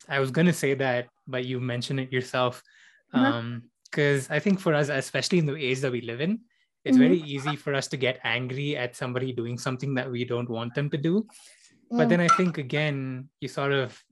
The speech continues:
Speaker 1: we sort of have to realize that we don't have control over the actions of another person. So if you're gonna get angry at that, and
Speaker 2: Right.
Speaker 1: sure, I mean, we all get frustrated at some point by something someone does. And this is something that I sort of battled with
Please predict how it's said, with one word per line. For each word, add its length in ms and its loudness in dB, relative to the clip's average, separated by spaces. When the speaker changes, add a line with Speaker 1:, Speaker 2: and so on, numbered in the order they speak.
Speaker 1:
we 100 -4
sort 200 0
of 60 0
have 160 -2
to 80 -6
realize 640 0
that 320 -6
we 160 0
don't 160 6
have 220 0
control 400 -2
over 140 0
the 180 -2
actions 360 -4
of 120 -2
another 260 -4
person. 480 -4
So 140 0
if 120 4
you're 100 4
gonna 200 0
get 240 -2
angry 440 0
at 160 -4
that, 300 -8
and 140 6
Speaker 2:
Right. 20 0
Speaker 1:
sure, 160 6
I 40 6
mean, 300 8
we 160 4
all 180 4
get 200 0
frustrated 520 -4
at 120 -6
some 200 -4
point 280 -4
by 120 -2
something 380 -10
someone 320 -2
does. 360 -4
And 180 0
this 140 -2
is 100 0
something 340 0
that 140 2
I 160 0
sort 240 -4
of 100 -10
battled 400 -2
with 220 -2